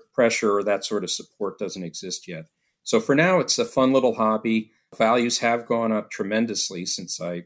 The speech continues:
published my book. I mean, that, the price guide in there is just hopelessly obsolete. That's why I put out an annual update. Anybody wants to email me can receive a P D F of all the current values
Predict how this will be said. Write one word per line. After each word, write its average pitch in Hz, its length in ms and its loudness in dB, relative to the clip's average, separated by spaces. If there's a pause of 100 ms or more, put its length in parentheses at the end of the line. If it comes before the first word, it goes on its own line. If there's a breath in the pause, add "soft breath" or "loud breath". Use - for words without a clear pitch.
(160)
published 104 380 -4
my 87 120 -6
book. 95 420 -2
I 85 60 -10
mean, 90 180 -8
that, 95 160 -4 (540)
the - 60 -8
price 127 300 0
guide 107 240 2
in 95 140 2
there 101 320 2
is - 420 -6
just - 300 -4
hopelessly 107 560 -2
obsolete. 90 680 -4
That's - 220 -6
why 98 180 0
I 95 40 2
put 104 240 -8
out 92 320 -2
an 92 100 -8
annual 101 360 -4
update. 85 540 -8 (360)
Anybody 95 300 -4
wants 95 260 -6
to 104 220 -8
email 98 340 -2
me 87 300 -10 (220)
can 95 120 -12
receive 95 340 -6
a 82 60 -10
P 101 220 -8
D 95 180 -4
F 87 260 -2
of 85 120 -18
all 85 140 -8
the 87 80 -14
current 95 360 -8
values 90 580 -4